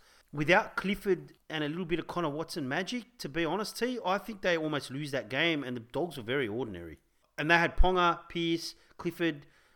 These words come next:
playing well, Tuala, like, the full-strength side for the Knights, so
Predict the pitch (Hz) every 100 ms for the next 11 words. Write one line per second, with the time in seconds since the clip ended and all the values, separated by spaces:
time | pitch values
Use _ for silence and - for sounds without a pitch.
0 | - 165 160 147 160 160 160 156 - 151
1 | 156 165 160 160 143 143 - 214 - 165
2 | 120 - 151 180 180 127 117 143 147 147
3 | - 127 120